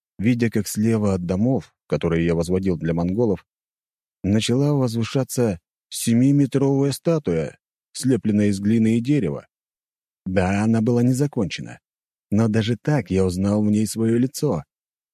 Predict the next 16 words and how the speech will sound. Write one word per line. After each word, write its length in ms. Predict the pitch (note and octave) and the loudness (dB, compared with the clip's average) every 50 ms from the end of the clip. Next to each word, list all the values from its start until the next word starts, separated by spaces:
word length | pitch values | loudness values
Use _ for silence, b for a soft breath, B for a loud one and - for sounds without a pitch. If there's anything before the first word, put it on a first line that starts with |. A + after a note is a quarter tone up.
| - | -6
Гордая 440 | F#2 E2 F#2 G#2+ G#2+ G2+ G#2 G#2 G2 D#2+ | -2 0 0 2 2 2 2 2 2 0
поза, 480 | - - A2+ A#2 A#2 A2 G#2+ A2 A2+ G#2 | -2 -2 0 0 0 0 0 2 0 0
руки 420 | G2+ G2 G#2+ B2 B2+ A#2+ - A#2 | 0 0 0 0 0 0 0 0
раскинуты 580 | A2+ A2+ A2 - - - G#2+ G#2+ G#2+ F#2+ G#2+ G2+ | 0 0 -2 -4 -2 0 2 2 2 0 0 -4
в 60 | - | -4
стороны, 560 | - - - G2+ G#2 G2+ G2+ G#2 G2+ G2+ G2 E2 - | -6 -4 -2 0 0 2 2 2 0 0 -2 -2 -4
подбородок 560 | F2 G2 A2 A2+ G#2+ A2 A#2 A2+ G#2+ G#2+ G2 - | -6 -4 -2 0 0 2 2 2 0 0 -2 -4
приподнят, 720 | - G2 G#2+ - - - F#2 G2+ G2+ F#2 G2 G2 F#2 - | -4 -4 -4 -4 -2 -2 0 0 0 0 0 -2 0 0
улыбаясь, 680 | G2 B2+ D#3 F2 E2 F2 G2 G#2 G2+ G2+ F#2+ - - | 0 0 0 0 0 0 2 2 0 0 -2 -4 -4
а 60 | - | -4
на 100 | F2+ G#2+ | -4 -2
плече 280 | - A#2 A2 - - D3 | -2 -4 -4 -2 -2 -2
сидит 280 | C3+ - B2+ C3+ - - | -2 -2 -4 -4 -2 0
миниатюрная 640 | G2+ G#2+ A2+ A#2 A2 - A2+ B2 A#2 A2+ A2 A2 | 0 2 2 0 0 0 -2 -2 0 0 0 0
копия 320 | - - G#2 - B2 A2 A2 | 0 -2 -2 0 0 0 0
ГРУ. 480 | F#2+ E2+ E2 E2 E2 D#2+ D2 C2 - | -2 -4 -8 -8 -8 -10 -12 -12 -16